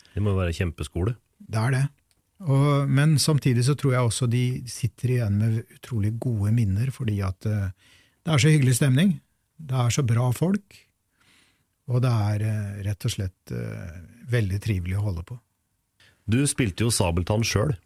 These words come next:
Speaker 2: Ja.
Speaker 1: Lenge.
Speaker 2: Mm.
Speaker 1: Hvorfor sluttet du med det?
Speaker 2: Jeg spilte fra dag én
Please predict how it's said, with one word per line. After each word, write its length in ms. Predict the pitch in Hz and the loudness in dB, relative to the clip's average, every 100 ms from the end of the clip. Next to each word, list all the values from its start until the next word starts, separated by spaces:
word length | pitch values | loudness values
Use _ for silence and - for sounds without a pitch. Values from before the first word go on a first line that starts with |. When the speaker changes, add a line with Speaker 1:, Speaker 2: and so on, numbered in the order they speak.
| _ - | _ 0
Speaker 2:
Ja. 280 | 127 151 101 _ _ _ _ - | 4 4 2 _ _ _ _ -2
Speaker 1:
Lenge. 320 | 110 95 123 - - - | 0 2 -2 -6 -10 0
Speaker 2:
Mm. 360 | 135 110 98 - _ _ | 2 2 0 -8 _ _
Speaker 1:
Hvorfor 320 | 95 82 113 | -4 0 -2
sluttet 320 | 107 98 - 78 | 0 0 0 0
du 320 | 85 95 98 - | 0 0 -2 -2
med 120 | 92 | 0
det? 80 | 90 - _ _ _ _ _ _ _ _ _ _ - | 0 -4 _ _ _ _ _ _ _ _ _ _ -4
Speaker 2:
Jeg 140 | 135 | -2
spilte 600 | - - 139 - - 151 175 165 - _ _ _ _ _ _ _ _ _ _ _ _ - | 0 0 0 0 0 2 2 -2 -12 _ _ _ _ _ _ _ _ _ _ _ _ -20
fra 260 | - 139 151 | 0 4 4
dag 260 | 135 139 147 | 4 4 4
én 360 | 135 156 185 | 4 4 4